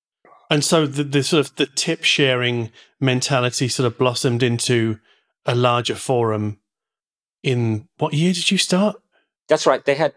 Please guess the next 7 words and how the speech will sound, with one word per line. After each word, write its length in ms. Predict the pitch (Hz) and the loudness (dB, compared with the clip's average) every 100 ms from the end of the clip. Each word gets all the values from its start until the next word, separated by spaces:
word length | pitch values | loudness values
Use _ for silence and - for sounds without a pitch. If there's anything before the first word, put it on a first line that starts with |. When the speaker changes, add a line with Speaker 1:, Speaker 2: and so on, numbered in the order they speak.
| - | -2
Speaker 2:
uh, 120 | 127 - | -2 0
uh, 140 | 127 123 | -2 -2
in, 320 | - 127 123 117 | 0 0 2 4
um, 440 | 110 95 98 92 - _ | 4 2 -2 -10 -16 _
in 260 | 107 101 107 | -2 0 2
ninety, 680 | 117 117 113 110 107 95 - _ _ _ _ - | 2 2 -2 -4 -4 -6 -14 _ _ _ _ -4
ninety-four. 1900 | 110 107 104 98 92 - _ _ _ _ _ _ _ _ _ 120 82 85 | 0 2 0 -6 -8 -14 _ _ _ _ _ _ _ _ _ 0 0 -2